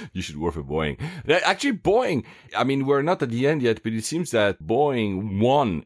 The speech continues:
they had tons and tons and tons of orders of, uh,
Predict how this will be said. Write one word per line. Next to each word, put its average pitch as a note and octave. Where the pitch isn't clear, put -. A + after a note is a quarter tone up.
they F#2+
had F2+
tons D#4
and F3
tons A3+
and D#3+
tons D3
of G#2+
orders G2
of, G2
uh, F2